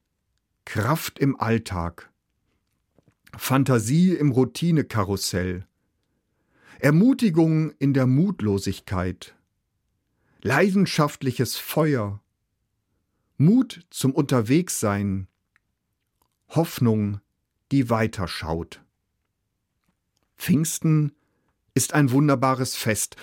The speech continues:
ein freudiges Mutmachfest, ein Genussfest in Gottes Schöpfung. Ich bekomme nicht nur Hirn vom Himmel, sondern einen ganzen Rucksack voll anregendem Lebensmut mit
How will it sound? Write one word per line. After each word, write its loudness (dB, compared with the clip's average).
ein 4
freudiges 0
Mutmachfest, 0
ein 0
Genussfest -2
in 0
Gottes -2
Schöpfung. -8
Ich -6
bekomme 0
nicht 0
nur 4
Hirn 2
vom -2
Himmel, 2
sondern 2
einen 2
ganzen 0
Rucksack 0
voll 0
anregendem 2
Lebensmut 0
mit 2